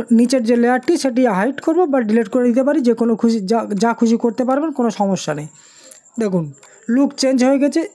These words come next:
এরকম যদি আপনার অন্য কিছু পছন্দ হতে পারে বা অন্য কোথাও পেয়ে, পেয়ে থাকেন, সেটাও দিতে পারবেন। নিচের যে লেক-,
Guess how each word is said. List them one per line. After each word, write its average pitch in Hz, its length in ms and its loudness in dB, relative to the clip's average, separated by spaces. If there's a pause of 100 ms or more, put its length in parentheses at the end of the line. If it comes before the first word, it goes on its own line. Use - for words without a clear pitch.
(140)
এরকম 320 340 0
যদি 311 200 2
আপনার 277 280 2
অন্য 277 260 4
কিছু 302 220 0
পছন্দ 247 320 2
হতে 262 220 0
পারে 277 220 2
বা 269 120 -2
অন্য 226 220 2
কোথাও 226 260 0
পেয়ে, 220 240 0
পেয়ে 233 200 0
থাকেন, 226 320 -2 (360)
সেটাও 262 360 0
দিতে 196 180 2
পারবেন। 175 280 -2
নিচের 247 340 2
যে 254 100 2
লেক-, 233 240 2